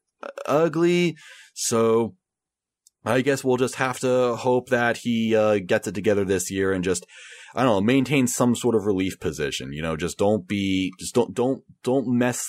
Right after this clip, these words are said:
things up, I guess. Just, just improve upon twenty twenty-one. Go back to, like, even twenty eighteen when he had, like, a low four E R A. It's not great as a reliever, but, you know, just, just, re-, just remain useful,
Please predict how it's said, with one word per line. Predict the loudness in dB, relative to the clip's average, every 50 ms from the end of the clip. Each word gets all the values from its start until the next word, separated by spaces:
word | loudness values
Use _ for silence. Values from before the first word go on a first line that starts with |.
| -8 -2
things | -2 0 0 0 -2 -4 -4 -2
up, | -2 -2 -2 -4 -8 _ -20 -20 -20 -14 -6 -2
I | -2 0 0
guess. | -2 -2 -4 -6 -6 -8 -4
Just, | 0 0 0 0 0 0
just | 0 0 0 2
improve | -2 -2 0 0 0 2 2
upon | 0 0 0 2 2 2 2 0
twenty | 0 0 0 0 0
twenty-one. | -2 -2 -2 0 2 2 0 0
Go | 0 0 0
back | 2 0 0
to, | 0 0
like, | 2 2 2 0 -2 -8 _ -20 -20 -20 -20 -20 -20 -20 -20 -20 -20 -14 _
even | -2 0 0 0 0
twenty | 0 0 0 0 2 2
eighteen | 2 0 0 -4 -6 -6 -6
when | -4 -4 -2
he | -2
had, | 0 0
like, | 0 0 0
a | -2
low | -2 0 2 2 2 2
four | 0 -4 -6 -4 -2 -2 -2 -4
E | -8 -8 -8
R | -6 -6 -4 -4
A. | -6 -6
It's | -6 -4 0
not | 0 0 0
great | 0 0 2 2 2 2
as | 0 -4
a | -6
reliever, | -6 -4 -4 -4 -6 -6 -6 -6
but, | -4 -4 -4 -4
you | -4 -4
know, | -4 -4 -4
just, | -4 -6 -6 -6 -4
just, | -2 -2 -2 -2 -10
re-, | -4 -2 -2 -2 -2 -6 -10 -6
just | -2 -2 -2 0 0
remain | -2 0 2 2 2 2 2 2
useful, | 0 0 -2 -2 -4 -4 -6 -6 -6 -4 -4 -4 -6 -8 -10